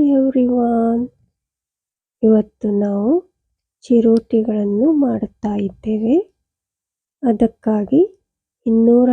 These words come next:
ಐವತ್ತು ಗ್ರಾಂನಷ್ಟು ಮೈದಾ ಹಿಟ್ಟನ್ನು ತೆಗೆದುಕೊಂಡಿದ್ದೇವೆ.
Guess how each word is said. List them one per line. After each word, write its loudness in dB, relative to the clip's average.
ಐವತ್ತು -4
ಗ್ರಾಂನಷ್ಟು -6
ಮೈದಾ 2
ಹಿಟ್ಟನ್ನು -4
ತೆಗೆದುಕೊಂಡಿದ್ದೇವೆ. -4